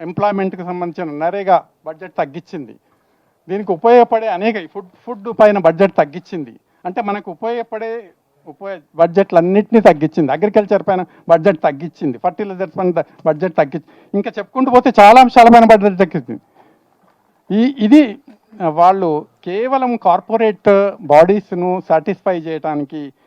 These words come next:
వాళ్ళు ఈ బడ్జెట్‌ను ప్రవేశపెట్టింది. ఇంకా పెద్ద బ్యాడ్ న్యూస్ ఏంటంటే ఈ బడ్జెట్‌లో సెన్సస్‌కు సంబంధించిన బడ్జెట్‌ను కూడా తగ్గించింది.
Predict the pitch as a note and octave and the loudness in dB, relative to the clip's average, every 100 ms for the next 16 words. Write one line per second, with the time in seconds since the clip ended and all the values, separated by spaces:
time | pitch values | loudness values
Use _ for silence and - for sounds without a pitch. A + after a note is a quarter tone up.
0 | _ D3+ D3+ D3 C#3+ D3+ C3 D3 C#3+ C#3 | _ -8 -8 -8 -14 -12 -10 -10 -10 -12
1 | A#2+ A#2 - B2+ C#3+ C3+ D#3+ A3 D3 C3+ | -12 -14 -14 -14 -10 -8 -6 -6 -8 -4
2 | A3+ F#3+ - _ _ _ - _ D3 G3 | 0 0 0 _ _ _ -20 _ 0 2
3 | G3 G3+ F3+ E3+ C#3+ C3 A#2 F#3+ C#4+ F3 | 2 -2 -4 -4 -4 -6 -6 -6 -6 -8
4 | D3 C#3 C3 D3 - D3 C#4 - _ _ | -8 -6 -4 -6 -6 -4 -4 -6 _ _
5 | _ - G#3+ C4 - C4+ - A3+ A#3+ A3+ | _ -12 -8 -8 -6 -6 -6 -10 -6 -4
6 | G#3+ F#3+ G3 G3+ F#3+ F#3 F3 - F#3 E3+ | -2 -4 0 -2 -2 -10 -10 -12 -10 -8
7 | D#3 D3+ C#3+ C3 D#3 D3+ D3+ - E3+ B3+ | -6 -4 -6 -6 -8 -8 -16 -8 -2 -2
8 | E3 A2 G#2+ _ _ | -2 -6 -14 _ _